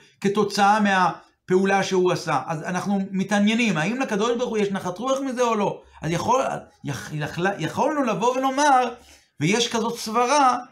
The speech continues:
שאומרת לא, שהצער הזה שהבן אדם לקח על עצמו התחייבות חדשה, אדם לקח על עצמו איזשהו הידור מצווה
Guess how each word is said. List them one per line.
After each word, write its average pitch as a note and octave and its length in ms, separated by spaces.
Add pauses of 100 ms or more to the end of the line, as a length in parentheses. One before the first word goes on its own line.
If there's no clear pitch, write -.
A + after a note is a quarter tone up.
(280)
שאומרת G#3 680
לא, F#3+ 360 (420)
שהצער A#3+ 880
הזה G#3 380
שהבן F3+ 320
אדם A#3+ 380
לקח A3+ 420
על A3 100
עצמו G#3 360
התחייבות G#3 680
חדשה, G3 640 (720)
אדם A3+ 360
לקח A#3 360
על A3 100
עצמו G#3 340
איזשהו A3 340
הידור G3 560
מצווה G#3+ 580